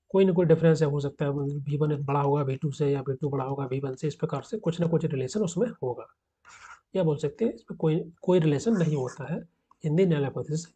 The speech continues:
in the two variable। ओके,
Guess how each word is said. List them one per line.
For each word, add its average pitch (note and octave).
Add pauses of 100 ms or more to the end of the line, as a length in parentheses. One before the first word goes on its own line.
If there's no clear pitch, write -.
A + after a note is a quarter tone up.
in C#3
the A3+ (240)
two F#3+
variable। A#2+ (1200)
ओके, D#3